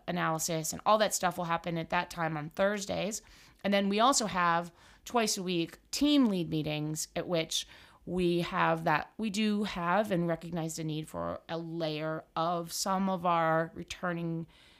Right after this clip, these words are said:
team members to help us to sculpt and shape things that maybe everyone isn't ready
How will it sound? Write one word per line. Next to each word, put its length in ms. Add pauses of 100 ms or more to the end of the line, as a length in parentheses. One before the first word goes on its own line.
(160)
team 280
members 680 (100)
to 220
help 400
us 380
to 680 (340)
sculpt 480
and 160
shape 540 (240)
things 420
that 220
maybe 760 (140)
everyone 500
isn't 340
ready 600